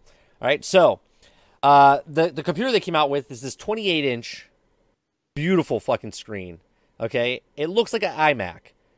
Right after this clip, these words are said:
Okay, the, the base of it is where all the computer junk is. And it's on this, like, swiveling. I c-, I can bring up a picture of it. I don't have the video.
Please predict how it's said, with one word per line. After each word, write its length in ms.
Okay, 440
the, 440
the 160
base 400
of 100
it 160
is 140
where 120
all 140
the 80
computer 400
junk 280
is. 340
And 80
it's 80
on 120
this, 140
like, 120
swiveling. 680
I 80
c-, 160
I 60
can 160
bring 240
up 100
a 80
picture 520
of 120
it. 180
I 120
don't 100
have 140
the 60
video. 420